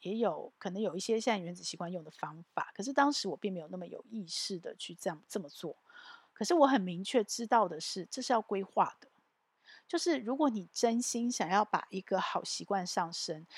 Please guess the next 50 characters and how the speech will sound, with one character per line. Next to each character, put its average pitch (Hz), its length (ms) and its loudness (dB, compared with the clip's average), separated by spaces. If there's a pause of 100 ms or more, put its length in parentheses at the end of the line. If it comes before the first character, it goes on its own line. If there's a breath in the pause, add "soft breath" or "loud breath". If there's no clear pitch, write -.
(120 loud breath)
你 190 100 -8
真 294 320 2
心 294 300 -2
想 185 180 -2
要 165 80 -8
做 185 240 -2
一 175 40 -4
件 190 180 -2
事 202 140 -6
情， 170 120 -8
就 277 140 -8
真 330 240 -2
的 294 100 4
像 220 260 4 (220 soft breath)
原 202 120 -4
子 202 80 -6
习 - 100 -6
惯 185 160 -2
作 190 160 -4
者 165 100 -10
说 156 220 -6
的， 160 120 -8 (280 loud breath)
你 196 100 -8
必 285 140 -2
须 277 140 -2
先 262 200 2
想 - 360 0
成 180 260 -4
为 180 120 -2
那 208 60 -2
样 190 140 2
的 170 120 -10
人。 - 200 -10 (340 loud breath)
那 359 80 6
我 240 180 2
当 240 280 6
时 - 180 -6
没 220 120 -2
有 220 120 0
意 247 140 -2
识 214 180 -6
到 202 180 2
我 - 140 -6
是 - 140 -6
想 - 260 -2
成 170 240 -4
为 170 140 -4
什 - 220 -6
么， - 180 -14 (380 loud breath)
我 202 140 -4